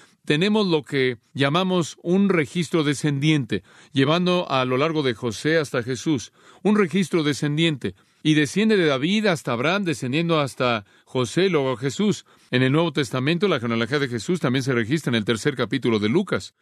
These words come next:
No necesita pasar ahí, simplemente voy a hacer referencia a ella. Pero en la genealogía en Lucas es al revés, es una genealogía ascendente. Comienza con Jesús y se remonta hasta María.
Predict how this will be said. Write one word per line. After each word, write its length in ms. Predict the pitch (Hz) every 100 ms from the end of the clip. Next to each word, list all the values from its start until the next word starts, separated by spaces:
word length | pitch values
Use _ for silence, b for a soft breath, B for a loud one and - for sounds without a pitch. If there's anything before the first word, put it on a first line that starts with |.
| _ -
No 140 | 151
necesita 480 | 185 147 139 175 156
pasar 340 | 135 123 151
ahí, 240 | 143 180 190
simplemente 500 | - 151 147 151 135
voy 140 | 127
a 40 | 131
hacer 200 | - 135
referencia 520 | 117 110 117 113 113
a 40 |
ella. 240 | 131 170 92 b b b
Pero 160 | - 175
en 60 | 170
la 100 | 160
genealogía 500 | 165 170 170 - 302
en 80 |
Lucas 540 | 247 175 127 143 156 - b b
es 220 | 139 139
al 120 | 156
revés, 420 | 147 160 220 185 - b b
es 180 | 170 147
una 200 | 190 180
genealogía 500 | 151 147 131 110 151
ascendente. 720 | 143 160 156 175 170 127 95 b b -
Comienza 600 | 156 156 220 254 220 185
con 200 | 190 202
Jesús 540 | 208 151 127 123 - B B
y 140 | 147
se 220 | 113 143
remonta 640 | 127 127 131 147 226 196 139
hasta 220 | 110 175
María. 420 | 131 147 208 156